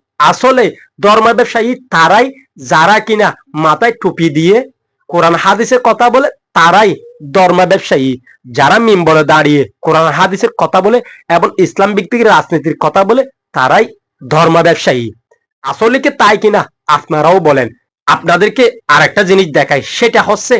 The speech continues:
সাতই আগস্ট, যখন প্রিয় নেতা,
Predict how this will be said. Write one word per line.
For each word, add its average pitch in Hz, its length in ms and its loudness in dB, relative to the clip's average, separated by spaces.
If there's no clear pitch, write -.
সাতই 226 380 -2
আগস্ট, 151 560 0
যখন 180 380 0
প্রিয় 175 280 2
নেতা, 151 340 0